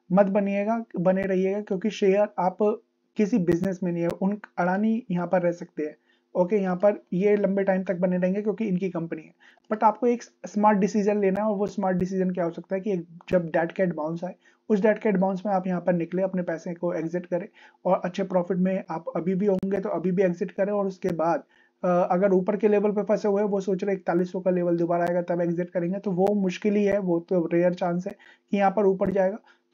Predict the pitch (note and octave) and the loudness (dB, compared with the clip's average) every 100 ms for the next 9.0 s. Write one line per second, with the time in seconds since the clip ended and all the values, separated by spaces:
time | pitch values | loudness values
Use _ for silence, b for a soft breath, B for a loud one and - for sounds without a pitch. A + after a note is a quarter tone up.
0 | _ G3+ G#3 - F#3 F#3+ F#3+ F#3 G3 F#3+ | _ 4 4 4 2 2 0 0 0 0
1 | G3 F#3 F#3+ - E3+ F3 E3 D3+ D#3+ E3+ | 0 0 0 -2 -4 -2 -2 -2 -2 -6
2 | D#3 F3 F3 - D3 E3 D3 C#3+ C#3+ F3+ | -6 -4 -4 -4 -10 -10 -12 -10 -4 -2
3 | G3+ G3 F3+ G#3 G3 F3+ F#3 F3+ E3+ F#3+ | 0 -2 2 2 2 2 0 0 -2 -2
4 | F#3 G3+ F#3 E3 F#3 F#3 F3 F3 F3 F3 | -6 -6 -4 -2 0 0 -2 -2 -4 -4
5 | E3+ E3+ E3+ E3+ E3 D#3+ E3+ E3 E3 D#3+ | -4 -2 -2 0 -2 -2 -4 -6 -4 -4
6 | F3 F3 E3+ E3 G3 - B B F#3+ G#3 | -4 -2 -2 -2 -8 -16 B B 0 2
7 | G3+ G3+ F#3+ F#3 F#3+ G#3 G3 F#3 F3+ G3+ | 2 2 2 2 0 -2 0 0 0 0
8 | F3 E3+ F#3 G3 G3+ F#3+ F3 E3+ F#3+ | -2 -4 -6 -4 -2 -2 0 0 0